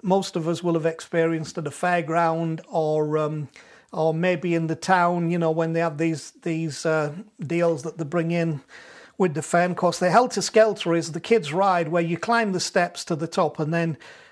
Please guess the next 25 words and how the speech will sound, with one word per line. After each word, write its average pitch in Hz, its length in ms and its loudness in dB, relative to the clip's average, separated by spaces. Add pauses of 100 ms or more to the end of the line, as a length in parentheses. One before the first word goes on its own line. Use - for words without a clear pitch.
(120)
and 165 220 2
then 175 340 2
you 170 320 2
get 202 200 4
on 196 120 2
the 175 60 -2
mat 165 420 -2
and 156 140 -2
you 165 80 -2
get 170 180 2
on 170 180 0
the 156 240 0 (440)
helter-skelter, 160 840 0
and 160 100 0
of 143 60 -6
course 156 320 -2
you 165 60 -8
slide 156 640 0 (100)
round 175 840 2
the 147 180 -2
circles, 165 800 2
getting 160 240 0
bigger 165 260 0
and 156 140 -2
bigger, 180 320 2